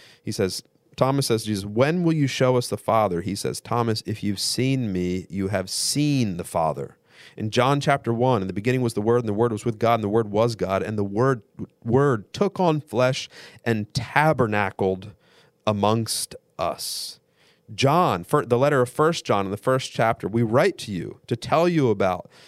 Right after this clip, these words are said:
the God that we have seen, that has took on flesh, that we saw with our eyes and touched with our hands."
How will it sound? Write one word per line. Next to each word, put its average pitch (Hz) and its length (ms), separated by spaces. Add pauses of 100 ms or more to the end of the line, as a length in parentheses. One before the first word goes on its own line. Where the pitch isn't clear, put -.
(160)
the 120 120
God 143 560
that - 140
we 147 200
have 139 240
seen, 139 380
that 123 120
has 107 140
took - 280
on 147 200
flesh, 131 360
that - 120
we 101 80
saw 190 720
with 185 220
our 165 200
eyes 139 640 (420)
and 110 220
touched - 540
with 120 160
our 113 140
hands." - 680